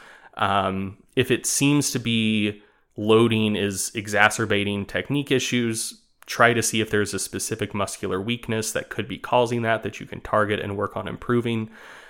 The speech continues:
Um, and then the last thing is, like, you know, maybe most of the time your technique is good and it's what you want it to be, but when you go for true one rep maxes, things start breaking down. <laughs> At that point, I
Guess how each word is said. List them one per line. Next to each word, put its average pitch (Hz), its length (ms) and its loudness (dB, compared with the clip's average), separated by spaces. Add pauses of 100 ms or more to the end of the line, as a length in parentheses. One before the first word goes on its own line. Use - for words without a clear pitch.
(180)
Um, 104 540 0 (480)
and 143 140 6
then 180 120 8
the 151 180 10
last 165 180 10
thing 151 120 4
is, 127 120 4
like, 110 300 4
you 143 120 0
know, 110 140 4
maybe 127 640 2
most 117 480 4
of 120 80 0
the 120 80 2
time 110 320 4
your 104 100 2
technique 107 640 -2
is 104 180 -4
good 170 460 4
and 104 120 -2
it's 98 160 -4
what 104 200 0
you 101 100 -2
want 101 200 -2
it - 80 -8
to 107 100 -4
be, 139 360 -2 (280)
but 107 240 4
when 110 260 2
you 104 500 2 (240)
go 110 220 4
for 104 220 0
true 117 420 2
one 110 260 4
rep 104 200 4
maxes, 101 500 2
things 131 260 0
start 123 220 4
breaking 131 380 2
down. 131 340 4 (640)
<laughs> - 60 -14 (1600)
At 131 140 4
that 165 180 8
point, 160 220 10
I 113 260 4